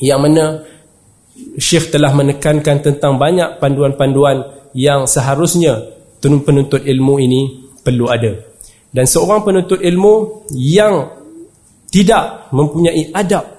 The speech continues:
dalam menuntut ilmu akan menghasilkan agamawan, penuntut ilmu,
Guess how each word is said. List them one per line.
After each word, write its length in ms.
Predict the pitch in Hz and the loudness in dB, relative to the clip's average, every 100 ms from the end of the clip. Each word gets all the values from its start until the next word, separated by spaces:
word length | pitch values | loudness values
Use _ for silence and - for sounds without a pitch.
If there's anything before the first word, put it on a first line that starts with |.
| - _ _ _ _ _ | -20 _ _ _ _ _
dalam 320 | - 156 170 | -2 0 2
menuntut 380 | 156 151 151 156 | 2 2 2 -2
ilmu 500 | 147 151 156 160 - | 2 2 2 -2 -8
akan 320 | 139 139 151 147 | -6 -2 0 2
menghasilkan 840 | 131 127 139 - 147 123 113 92 85 - - - _ _ _ _ | 0 0 -2 0 0 0 -4 -6 -8 -16 -20 -20 _ _ _ _
agamawan, 960 | - 131 135 160 165 170 165 170 165 - _ _ | -6 -2 0 2 2 2 0 -4 -10 -18 _ _
penuntut 460 | - 113 117 131 - | -4 -2 -2 -4 -2
ilmu, 580 | 160 170 170 165 165 | -2 0 0 -2 -6